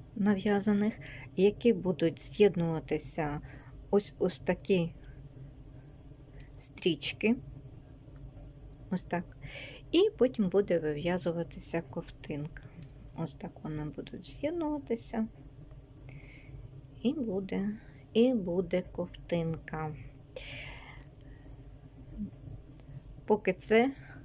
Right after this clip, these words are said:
одні квіточки. Я нагадую, що в'яжу я із ось такої пряжі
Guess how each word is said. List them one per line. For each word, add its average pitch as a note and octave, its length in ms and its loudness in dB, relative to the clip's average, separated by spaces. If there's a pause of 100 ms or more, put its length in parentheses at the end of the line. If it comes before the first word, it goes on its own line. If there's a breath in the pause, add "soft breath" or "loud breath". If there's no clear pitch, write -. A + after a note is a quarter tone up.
(120)
одні F#3 380 6
квіточки. F3+ 840 0 (1500 loud breath)
Я G3 460 6
нагадую, F3 680 4
що - 260 0
в'яжу F3+ 600 2
я E3+ 440 -2
із E3+ 240 -2
ось E3+ 160 -10
такої F#3 420 2
пряжі E3 500 -2